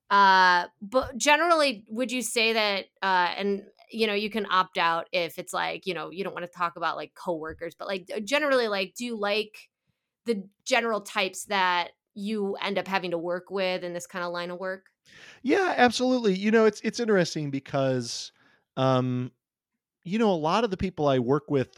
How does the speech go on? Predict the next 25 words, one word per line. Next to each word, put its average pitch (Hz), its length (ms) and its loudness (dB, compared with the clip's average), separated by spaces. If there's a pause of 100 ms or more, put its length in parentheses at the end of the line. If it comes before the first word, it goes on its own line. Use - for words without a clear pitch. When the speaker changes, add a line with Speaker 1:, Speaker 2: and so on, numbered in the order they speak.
Speaker 2:
are 117 200 4
management 120 640 -4
level 113 300 0
employees 113 640 2
from 104 340 0
across 104 480 -2
the 110 200 -4
institution. 156 840 0 (640)
And 123 840 2 (140)
I 139 120 2
think 349 320 -4
that, 175 560 4 (400)
um, 127 560 2 (760)
we 175 180 0
work 185 280 4
with 175 100 -2
a 143 60 -4
broad 131 320 6
enough 123 380 2
range 147 280 0
of 147 140 -8
people 151 480 -4
that 117 580 -4 (380)
you 127 160 0
get 135 240 6